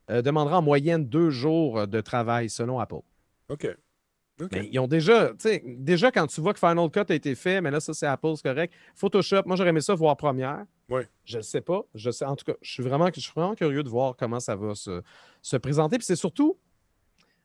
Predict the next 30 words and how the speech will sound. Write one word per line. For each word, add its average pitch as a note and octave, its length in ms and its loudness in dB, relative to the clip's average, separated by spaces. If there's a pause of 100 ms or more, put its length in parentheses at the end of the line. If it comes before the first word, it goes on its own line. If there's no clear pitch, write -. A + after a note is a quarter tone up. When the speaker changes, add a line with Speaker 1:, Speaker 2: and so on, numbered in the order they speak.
(840)
Speaker 1:
là, A3 140 6
là, B3+ 280 8
on F3+ 120 6
pourra G#3+ 220 4
plus G4+ 140 4
comparer, F#3+ 720 2
parce E3+ 160 -4
qu'avant, G3+ 460 2
aujourd'hui, A3 400 2
c'est E3 140 -2
facile F3 520 0
de A#2+ 140 0
comparer B2 520 0
justement C3 380 -2
un, A2+ 440 0
un A2+ 280 -2
iMac. C3+ 640 -6 (120)
Tu - 160 -8
vois C3+ 200 2
les F#3 100 0
caractéristiques, B2 720 -2
on D3+ 80 0
connaît G3+ 320 0
ce C#3+ 100 -4
processeur A2+ 480 -6
Intel-là, A2 440 -2
on D#3+ 80 -2
connaît C3+ 240 -2
son C#3+ 180 -4
architecture, E3 640 -2